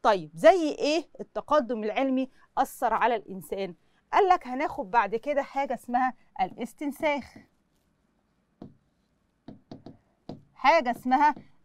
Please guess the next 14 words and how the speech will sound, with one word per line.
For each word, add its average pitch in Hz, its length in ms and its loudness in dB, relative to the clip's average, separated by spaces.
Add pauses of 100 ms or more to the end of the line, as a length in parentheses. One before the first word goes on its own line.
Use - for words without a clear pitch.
الهندسة 254 800 -2 (1400)
الوراثية. 240 840 -2 (2500)
ده 339 140 8 (140)
ممكن 339 220 -2
يأثر 311 420 0
بالسلب 254 540 -2
على 294 260 6
حياة 277 320 0
الإنسان؟ 262 560 2 (240)
قالك 269 340 2
آه، 277 320 8 (420)
لأن 339 360 2
الاستنساخ 285 720 -2
دوت 294 380 6